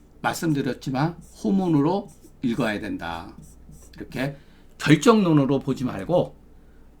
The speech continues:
풍한 서습조화도 내상에 관계되고 칠정 노역 음식도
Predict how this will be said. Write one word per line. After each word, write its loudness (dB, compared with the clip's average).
풍한 0
서습조화도 0
내상에 0
관계되고 0
칠정 2
노역 -2
음식도 -2